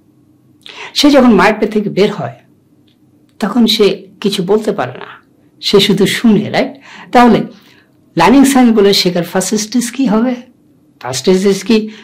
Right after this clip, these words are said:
লিসেনিং হবে নাকি রাইটিং হবে? আপনি ওই শিশুটির দিকে কানেক্ট করেন, তাহলে প্রথম হবে লিসেনিং, তারপরে কি হতে পারে? তারপরে কি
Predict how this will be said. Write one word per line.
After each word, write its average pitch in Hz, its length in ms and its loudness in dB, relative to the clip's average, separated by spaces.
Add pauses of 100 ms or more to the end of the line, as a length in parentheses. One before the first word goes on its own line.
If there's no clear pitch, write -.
(140)
লিসেনিং 156 440 0
হবে 277 280 0
নাকি 175 280 0
রাইটিং 220 340 2
হবে? 123 280 -4 (360)
আপনি 175 220 -2
ওই 226 80 2
শিশুটির 202 460 -2
দিকে 190 360 0 (140)
কানেক্ট 165 340 -2
করেন, 123 260 -10 (840)
তাহলে 165 320 2 (340)
প্রথম 185 280 2
হবে 156 200 0
লিসেনিং, 131 600 -6 (640)
তারপরে 233 420 0
কি 175 240 0
হতে 127 180 -10
পারে? - 320 -20 (760)
তারপরে 131 480 -4
কি 151 240 -4